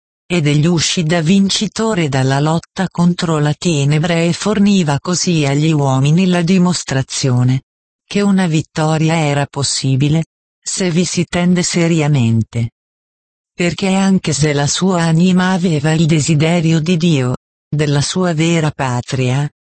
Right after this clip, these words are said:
il suo corpo doveva pagare il contributo al terreno, ed ogni progresso era un atto della libera volontà,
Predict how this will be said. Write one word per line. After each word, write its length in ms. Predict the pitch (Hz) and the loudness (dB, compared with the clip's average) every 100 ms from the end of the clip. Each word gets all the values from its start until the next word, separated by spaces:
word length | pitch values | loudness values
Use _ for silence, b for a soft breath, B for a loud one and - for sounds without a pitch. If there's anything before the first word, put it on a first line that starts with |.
| _ | _
il 200 | 175 180 | 0 0
suo 240 | - 151 139 | 0 -2 -2
corpo 520 | - 131 131 - 147 | -2 -2 -4 -4 -2
doveva 480 | 139 156 214 202 196 | 0 0 0 -2 -4
pagare 560 | 147 143 165 147 143 | -2 -2 0 0 0
il 140 | 143 143 | 0 -2
contributo 840 | 139 135 127 127 120 120 - 143 | -2 -2 0 0 0 0 -2 -2
al 200 | 135 139 | 0 -2
terreno, 640 | - 175 170 156 151 147 - _ _ _ | -2 -2 -2 0 2 2 0 _ _ _
ed 220 | 175 175 | -2 0
ogni 300 | 202 175 160 | 2 2 2
progresso 800 | 165 165 147 147 139 - - 165 | 0 -2 0 0 -2 -4 -2 -2
era 300 | 165 180 180 | 0 0 2
un 140 | 185 | 2
atto 400 | 180 180 - 170 | 2 -2 -4 -4
della 360 | 147 160 151 143 | -2 0 0 0
libera 560 | 151 151 160 156 156 | 0 0 0 0 0
volontà, 720 | 151 151 147 143 - 127 123 | 2 2 2 0 0 -2 -2